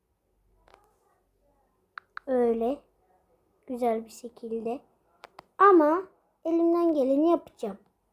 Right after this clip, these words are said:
Şimdi logo şöyle böyle şöyle şeylerle bilmesem de söyle bir şey yapacağım. İspanya boyu <laughs> yedi çabadı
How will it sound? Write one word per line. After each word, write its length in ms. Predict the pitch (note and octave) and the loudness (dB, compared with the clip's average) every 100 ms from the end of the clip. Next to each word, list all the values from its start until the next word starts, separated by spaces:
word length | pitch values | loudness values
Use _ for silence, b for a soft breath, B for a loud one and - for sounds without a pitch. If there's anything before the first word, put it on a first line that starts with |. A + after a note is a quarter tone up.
| _ _ _ _ _ _ _ _ _ _ _ - - _ - | _ _ _ _ _ _ _ _ _ _ _ -20 -20 _ -20
Şimdi 580 | - - E4 D#4 C#4 | -16 0 2 2 0
logo 600 | C4+ C4+ D4 F4 F#4+ A4 - - _ _ _ _ _ _ _ | 0 2 2 4 6 6 2 -14 _ _ _ _ _ _ _
şöyle 520 | D#4+ D#4 D4 C4+ C4 | -4 -2 -2 -4 -6
böyle 600 | C4+ C4 B3 C4+ D#4+ F4 | -4 -2 -2 0 0 -2
şöyle 560 | - _ C#4+ C4+ C4+ D4+ - _ _ _ _ _ _ | -8 _ -2 0 -2 -6 -10 _ _ _ _ _ _
şeylerle 1000 | - C#4+ C#4+ C#4+ D4 C#4 A#3+ B3 D4 D#4+ - _ _ _ _ _ _ _ _ _ _ _ _ _ - | -4 0 2 2 2 2 0 0 2 0 -6 _ _ _ _ _ _ _ _ _ _ _ _ _ -4
bilmesem 800 | C4+ F4+ G4+ G4 - F#4+ F#4 F4+ | 4 6 6 4 0 -2 0 0
de 100 | F#4+ | -2
söyle 540 | - F4+ F4+ E4+ F4+ C4 | -2 -2 0 0 -6 -6
bir 140 | C4+ - _ _ _ _ _ _ - | -12 -12 _ _ _ _ _ _ 0
şey 100 | E4+ | 4
yapacağım. 540 | D#4 C#4 - D#4 - C#4+ | 4 2 -6 -6 -6 -10
İspanya 680 | - - - D4 C#4 C4+ | -18 -12 -2 0 0 -2
boyu 500 | B3+ B3+ B3 B3+ B3+ - _ _ | -2 -2 -2 -2 -4 -8 _ _
<laughs> 300 | _ _ - | _ _ 2
yedi 580 | E4+ D4+ A#3+ C#4+ B3+ C#4 | 6 6 6 4 4 2
çabadı 600 | - B3+ A3+ G3 - - | 2 0 0 -4 -10 -20